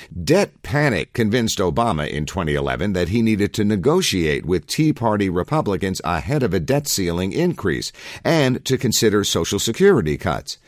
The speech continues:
Democrats should not take these Republican protestations seriously anymore. The Republicans certainly don't. Roughly five seconds after Nancy Pelosi takes the gavel on January third, House Republicans,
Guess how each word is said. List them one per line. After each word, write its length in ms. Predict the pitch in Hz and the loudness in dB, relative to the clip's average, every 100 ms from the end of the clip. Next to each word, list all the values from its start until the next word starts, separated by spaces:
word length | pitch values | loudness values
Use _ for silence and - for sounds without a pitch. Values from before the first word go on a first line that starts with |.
| - - - | -20 -20 -16
Democrats 800 | - 170 208 214 147 131 123 - | 0 2 2 2 2 0 0 -6
should 300 | - - 110 | -2 0 2
not 420 | 104 120 151 156 | 2 0 -2 -4
take 300 | - 113 104 | 0 2 2
these 280 | - 90 90 | 0 0 0
Republican 600 | 90 82 85 80 78 80 | -2 -2 -2 -2 -4 -6
protestations 800 | - 95 90 - 87 76 - 87 | -2 0 0 0 0 0 0 -2
seriously 720 | - 147 123 82 78 82 92 - | 0 2 4 2 0 -2 -4 -4
anymore. 640 | 104 120 123 107 92 57 - _ _ | -2 0 2 2 0 -4 -8 _ _
The 100 | 98 | 0
Republicans 720 | 110 - 165 185 107 73 65 | 0 2 0 0 0 -2 -2
certainly 380 | 87 64 71 78 | -2 -2 -4 -4
don't. 380 | - 62 98 - _ _ - - - | -6 -4 -6 -6 _ _ -20 -20 -14
Roughly 500 | - 131 214 160 156 | -2 2 2 2 2
five 460 | 123 - 143 151 156 | 2 0 0 2 0
seconds 540 | - 120 101 62 53 | 2 0 0 -4 -4
after 320 | 65 76 78 69 | -4 -4 -4 -2
Nancy 380 | 90 104 - | -2 -2 -2
Pelosi 520 | 82 104 92 87 - 71 | -2 0 0 0 -2 -2
takes 300 | 107 104 - | 0 0 -2
the 80 | |
gavel 420 | 101 90 78 71 73 | 0 0 0 -2 -2
on 200 | 71 71 | -2 -2
January 580 | 92 98 90 80 73 | -2 -2 -2 0 0
third, 420 | 71 98 78 69 71 - - | -2 -2 0 -2 -4 -16 -6
House 320 | - 180 180 | 0 0 0
Republicans, 720 | 175 143 95 78 76 87 101 | 0 0 0 0 0 -2 -2